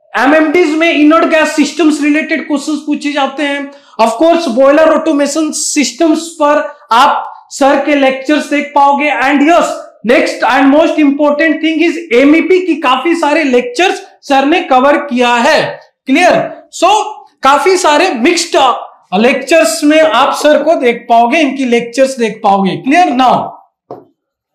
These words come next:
अब now, अब जो मैंने कोर्सेज, uh, कवर किया है, आप फंक्शन,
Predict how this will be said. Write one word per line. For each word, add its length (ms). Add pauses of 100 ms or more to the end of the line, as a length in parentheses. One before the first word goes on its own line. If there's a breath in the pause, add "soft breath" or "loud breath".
(760 loud breath)
अब 120
now, 220 (920)
अब 240
जो 140
मैंने 420
कोर्सेज, 680
uh, 180
कवर 280
किया 280
है, 420
आप 360
फंक्शन, 480